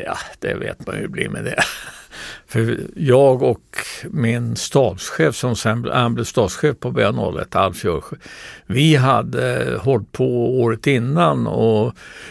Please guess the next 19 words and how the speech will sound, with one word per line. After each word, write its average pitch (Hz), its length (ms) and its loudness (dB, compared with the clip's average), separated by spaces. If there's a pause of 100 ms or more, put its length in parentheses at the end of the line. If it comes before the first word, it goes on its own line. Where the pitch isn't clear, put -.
förberedda 120 960 4
och 117 280 2
i - 20 -20
princip 156 540 2
var 123 120 2
på 117 160 -4
väg 110 340 2
upp 107 200 0
på 101 160 0
flygplansstraff 110 720 -2
för 123 260 -2
att 95 160 -8
åka 104 280 -4
till 98 180 -6
Namibia 120 720 -2 (140)
med - 220 -8 (100)
en 139 340 0
A 101 200 -6
noll - 240 -8